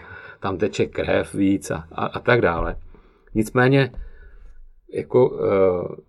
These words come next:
já se snažím, eh, někdy mi to jde líp, někdy hůř, ale snažím se prostě, abych nebyl takovej ten páprda, který říká, jo, to za mých let to bylo prostě všechno správně, teď už to, to je všechno blbě, tady ta nová generace a tak dále.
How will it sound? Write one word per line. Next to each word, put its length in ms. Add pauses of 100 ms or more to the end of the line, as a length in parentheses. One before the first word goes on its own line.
já 120
se 120
snažím, 480 (260)
eh, 20 (1200)
někdy 240
mi 100
to 120
jde 100
líp, 240 (320)
někdy 260
hůř, 280
ale 160
snažím 300
se 120
prostě, 320
abych 260
nebyl 240
takovej 340
ten 260 (400)
páprda, 540
který 320
říká, 340
jo, 360
to 100
za 240
mých 420
let 200
to 120
bylo 260
prostě 300
všechno 300
správně, 560
teď 320
už 160
to, 220 (140)
to 160
je 120
všechno 360
blbě, 400
tady 180
ta 180
nová 320
generace 480
a 80
tak 200
dále. 200